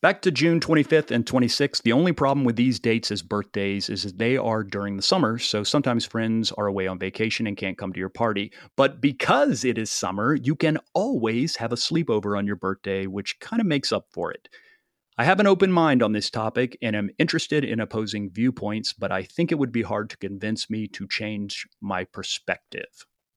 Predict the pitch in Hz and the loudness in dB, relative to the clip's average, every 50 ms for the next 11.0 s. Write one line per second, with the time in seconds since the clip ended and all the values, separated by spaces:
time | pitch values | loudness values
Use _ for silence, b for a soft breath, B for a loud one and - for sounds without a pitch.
0 | _ _ _ _ - 156 151 143 135 - 127 120 123 120 110 127 120 123 117 120 | _ _ _ _ 4 6 6 6 6 6 4 4 4 4 4 4 4 4 4 2
1 | 117 110 117 113 110 110 107 104 110 110 117 - 98 - 104 104 104 104 104 104 | 2 2 2 2 2 0 -2 0 0 0 0 -2 -4 -4 -2 0 0 0 0 0
2 | 104 104 104 101 - - - - - - 104 98 95 92 95 104 104 107 104 101 | 0 0 0 -2 -4 -6 -10 -12 -10 -8 -6 -4 -2 0 0 0 0 -2 -2 -2
3 | 101 104 113 156 185 170 139 - - 101 - - 98 95 - - 101 95 95 95 | 0 0 2 2 2 2 0 0 -2 -2 -4 -2 -4 -4 -4 -4 -4 -4 -4 -4
4 | - - 104 101 - - 98 95 95 - 113 131 151 156 143 - - - - b | -4 -6 -8 -8 -8 -6 -6 -6 -6 -4 -4 -4 -4 -2 -2 -2 -2 -2 -4 b
5 | b b b b b b b b b - 104 107 104 107 110 123 160 143 147 139 | b b b b b b b b b -4 -2 0 2 4 4 4 4 6 4 4
6 | 139 135 131 117 117 117 117 - - 123 135 180 185 196 190 - - - - 110 | 4 4 4 4 2 2 0 0 -2 0 2 2 2 2 0 -2 -4 -6 -2 0
7 | 107 107 104 - - 107 98 98 98 98 98 - - 117 113 - 98 95 - - | 0 0 -2 -4 -6 -8 -4 -2 -2 -2 -2 -4 -4 -4 -4 -4 -4 -6 -4 -4
8 | 92 90 87 - 104 104 - - - - - - 101 104 107 101 - - - 120 | -4 -4 -6 -6 -8 -10 -10 -10 -12 -12 -8 -6 -6 -4 -4 -6 -8 -6 -2 0
9 | 127 139 131 123 123 127 120 - 101 101 92 92 - 98 104 117 131 131 - - | 0 2 2 2 0 -2 -2 -4 -6 -8 -8 -8 -8 -4 -4 -2 -2 -4 -4 -8
10 | - 117 117 117 113 - - - - _ - - 107 101 101 104 - - - - | -6 -4 -4 -4 -4 -6 -8 -14 -16 _ -12 -10 -8 -6 -6 -6 -8 -8 -8 -10